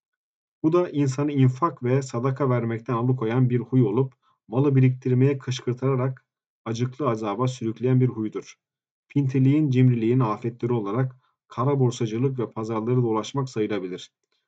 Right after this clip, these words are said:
Çarşı pazarlar ise şeytanın dolaştığı yerlerdir. Taassup, hevaya tabi olmak, başkalarına kin beslemek. Kendi görüşlerine körü körüne bağlanmak,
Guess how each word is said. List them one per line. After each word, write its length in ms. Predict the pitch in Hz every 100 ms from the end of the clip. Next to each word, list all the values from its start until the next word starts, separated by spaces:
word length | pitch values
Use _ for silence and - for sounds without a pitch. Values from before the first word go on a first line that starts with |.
| _ -
Çarşı 380 | - 123 -
pazarlar 400 | 135 135 139 147
ise 400 | 147 131 151 160 - _
şeytanın 560 | - - 131 127 131 113
dolaştığı 420 | 117 120 117 -
yerlerdir. 720 | 101 92 90 104 90 87 - _ _ _ _ _ _ _ _
Taassup, 580 | - 117 131 - - - _ _ _ -
hevaya 400 | 117 123 139 135
tabi 300 | 131 113 117
olmak, 480 | 104 98 147 156 _ _ -
başkalarına 640 | 117 127 127 127 127 135
kin 220 | 131 131
beslemek. 560 | 104 95 95 90 85 _ _ _ _ _ _ _ _ _ _ _ _ _ _ _ _
Kendi 320 | - 127 151 160
görüşlerine 520 | 156 143 139 147 156
körü 260 | 135 151
körüne 300 | - 143 127
bağlanmak, 580 | 107 98 95 98 135 131